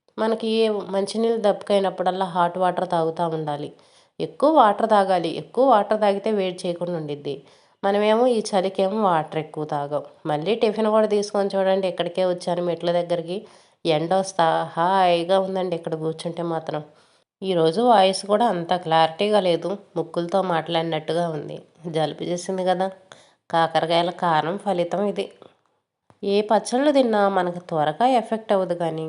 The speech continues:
కాకరకాయల కారం మాత్రం త్వరగా ఎఫెక్ట్ అయ్యిద్దండి. బాగా వేడి చేసిద్ది ఆ కారం తింటే మాత్రం. నైట్ అన్నం తినకపోయినా సరే, ఉదయాన్నే అయితే అసలు ఆకలి అవ్వట్లేదు. ఇప్పుడు టైమ్ తొమ్మిది అయింది. ఇంట్లో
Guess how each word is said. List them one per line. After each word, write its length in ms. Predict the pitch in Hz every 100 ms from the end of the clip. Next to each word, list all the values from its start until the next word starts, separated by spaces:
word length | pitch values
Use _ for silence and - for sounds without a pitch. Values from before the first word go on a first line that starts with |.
| 160
కాకరకాయల 600 | - 160 160 214 233 226
కారం 340 | 220 185 165 175
మాత్రం 360 | 175 165 160 160 160
త్వరగా 540 | 165 156 143 165 190 208
ఎఫెక్ట్ 400 | 185 185 180 170
అయ్యిద్దండి. 380 | 165 156 147 143
బాగా 380 | 143 139 147 202
వేడి 280 | 226 208 202
చేసిద్ది 380 | 190 185 165 160
ఆ 100 | 151
కారం 340 | 160 151 156 180
తింటే 280 | 170 165 156
మాత్రం. 380 | 151 147 - - _ _ - _ _ _ _ _ _ _ _
నైట్ 400 | 185 156 156 -
అన్నం 280 | 294 240 240
తినకపోయినా 500 | 247 233 220 220 214
సరే, 300 | 208 202 180 170 170 165
ఉదయాన్నే 500 | 160 170 190 214 214
అయితే 200 | 208 214
అసలు 240 | 202 180
ఆకలి 300 | 156 151 165
అవ్వట్లేదు. 400 | 160 160 160 151
ఇప్పుడు 280 | 147 147 170
టైమ్ 320 | 165 156 202
తొమ్మిది 340 | 214 185 175 170
అయింది. 280 | 170 175 165
ఇంట్లో 340 | 156 160 202